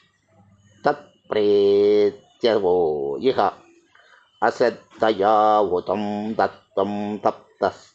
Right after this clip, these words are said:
తపం కృతం చ యత్ అసత్ ఇత్యుచ్యతే పార్థార చ తత్ప్రేత్య నో ఇహ.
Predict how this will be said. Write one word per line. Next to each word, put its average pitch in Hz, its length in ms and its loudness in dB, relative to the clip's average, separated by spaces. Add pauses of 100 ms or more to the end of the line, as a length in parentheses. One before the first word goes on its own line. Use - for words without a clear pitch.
(160)
తపం 90 720 -8
కృతం 104 540 -4
చ 95 140 -6
యత్ 110 520 -4 (760)
అసత్ - 1400 -6
ఇత్యుచ్యతే 90 880 -4 (960)
పార్థార 101 1120 0 (120)
చ 98 80 -2 (460)
తత్ప్రేత్య 90 1500 -4 (720)
నో 80 600 -4
ఇహ. 117 320 0